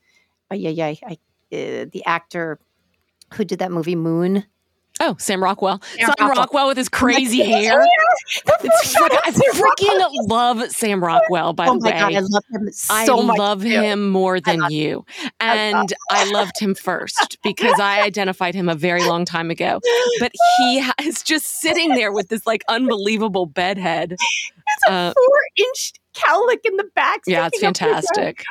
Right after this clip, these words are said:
Speaker 1: Um, I wonder, though, there's one part, now we know, I,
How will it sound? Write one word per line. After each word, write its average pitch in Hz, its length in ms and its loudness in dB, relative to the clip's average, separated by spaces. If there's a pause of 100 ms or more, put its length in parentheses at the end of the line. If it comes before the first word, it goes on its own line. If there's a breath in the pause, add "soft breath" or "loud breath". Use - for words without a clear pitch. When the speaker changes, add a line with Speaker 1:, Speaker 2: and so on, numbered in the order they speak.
(240 loud breath)
Speaker 1:
Um, 240 400 4 (520 loud breath)
I 311 140 2
wonder, 349 400 2
though, 294 100 2
there's 240 200 0
one 262 500 2 (420)
part, 214 520 2
now 220 160 0
we 220 140 -4
know, 220 480 2
I, 220 160 0